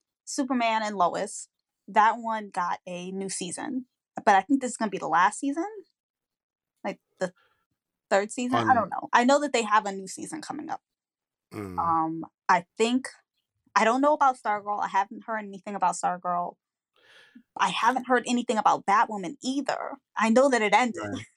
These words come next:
Speaker 1: So they kind of
Speaker 2: Right,
Speaker 1: just,
Speaker 2: that,
Speaker 1: like,
Speaker 2: that season ended, yeah.
Speaker 1: season ended. They're not talking about it. We don't know. Um,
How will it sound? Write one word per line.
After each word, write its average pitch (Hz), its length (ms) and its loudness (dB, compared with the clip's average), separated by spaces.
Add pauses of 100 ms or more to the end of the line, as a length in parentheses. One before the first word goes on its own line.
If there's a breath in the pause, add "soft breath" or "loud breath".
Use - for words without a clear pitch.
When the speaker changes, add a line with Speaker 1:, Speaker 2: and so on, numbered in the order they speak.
(300)
Speaker 1:
So - 220 -6
they 240 120 4
kind 262 220 0
of 147 60 8
Speaker 2:
Right, 127 140 8
Speaker 1:
just, 127 80 2
Speaker 2:
that, 127 100 4
Speaker 1:
like, 95 240 -4
Speaker 2:
that 123 160 0
season 117 340 -6
ended, 107 360 -6
yeah. 104 360 -8
Speaker 1:
season 294 460 -4
ended. 240 380 0
They're 196 100 -2
not 196 260 4
talking 233 280 0
about 185 260 -4
it. 185 160 -10
We 190 120 -12
don't 175 200 -10
know. - 320 -12 (720)
Um, 175 560 0